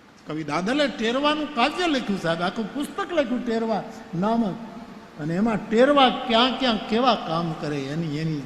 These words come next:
જે એમણે, એમણે સુંદર દ્રષ્ટાંતો આપ્યા. નાનજીભાઈ મિસ્ત્રીને યાદ કરીને, "ધીરે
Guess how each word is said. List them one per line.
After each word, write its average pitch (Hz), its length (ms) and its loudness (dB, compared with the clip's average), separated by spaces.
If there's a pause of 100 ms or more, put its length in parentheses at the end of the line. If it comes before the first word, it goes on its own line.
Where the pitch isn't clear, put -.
(160)
જે 185 420 2 (420)
એમણે, 185 260 -2
એમણે 165 340 -6 (640)
સુંદર 226 240 2
દ્રષ્ટાંતો 208 720 0
આપ્યા. 151 320 -4 (2500)
નાનજીભાઈ 156 460 4
મિસ્ત્રીને 160 600 2
યાદ 147 360 0
કરીને, 127 480 -6
"ધીરે 170 440 2